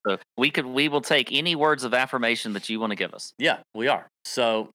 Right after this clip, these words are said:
Speaker 2: put that in the comments on YouTube. Like the video, subscribe to the channel if you haven't already, and be, you know, just know that we're gonna be watching the Ryder Cup. We're gonna be keeping track. There's gonna be a lot of things to bet on. We're gonna throw some out there.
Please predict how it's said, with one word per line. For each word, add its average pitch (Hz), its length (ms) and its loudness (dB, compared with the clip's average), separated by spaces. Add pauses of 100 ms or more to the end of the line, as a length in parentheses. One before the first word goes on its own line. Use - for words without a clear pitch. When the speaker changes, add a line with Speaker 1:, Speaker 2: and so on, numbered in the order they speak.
(140)
Speaker 2:
put 156 140 0
that 175 140 4
in 170 80 -2
the 165 40 -4
comments 143 380 2
on 127 120 -2
YouTube. 117 460 -4
Like 135 280 2
the 135 80 0
video, 120 340 2
subscribe 127 480 -2
to 127 80 -12
the 113 60 -8
channel 117 280 0
if 104 100 -6
you 104 60 0
haven't 107 160 0
already, 104 300 0
and 95 80 -6
be, 170 260 -4 (320)
you 127 60 -4
know, 131 80 2
just 208 220 -2
know 175 180 4
that 110 80 -2
we're 131 100 -4
gonna 240 120 2
be 240 80 -2
watching 202 300 4
the 175 40 2
Ryder 160 160 2
Cup. 151 160 0
We're 139 60 -8
gonna 170 100 -2
be 160 80 -6
keeping 143 220 -2
track. 127 320 2
There's 113 100 -16
gonna 139 140 -2
be 135 40 0
a 127 60 0
lot 127 140 2
of 120 60 -6
things 120 160 -4
to 110 60 -10
bet 110 200 0
on. 104 120 0
We're 110 120 -2
gonna 139 100 0
throw 127 160 -4
some 110 240 -4
out 98 180 -2
there. 92 240 0